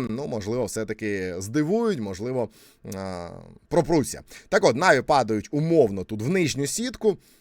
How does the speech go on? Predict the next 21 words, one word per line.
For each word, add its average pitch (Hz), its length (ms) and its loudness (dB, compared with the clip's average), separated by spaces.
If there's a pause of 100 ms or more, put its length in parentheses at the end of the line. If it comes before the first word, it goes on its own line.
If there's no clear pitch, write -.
(120)
і 160 100 -2
будуть 135 280 -2
грати 131 340 2
проти 120 340 -4
програвшого 131 800 -2
Spirit 123 420 -4
Astralis. 92 640 -8 (280)
Тут, 269 160 -2
мені 180 220 -2
здається, 156 420 2
будь-яка 131 460 0
команда 107 500 -2
більш-менш 113 920 -2
норм, 220 420 4 (240)
можливо, 127 540 0
трішки 107 360 -6
легше 107 320 -4
було 104 220 -4
б 104 60 -6
з - 100 -16
Astralis, 220 680 4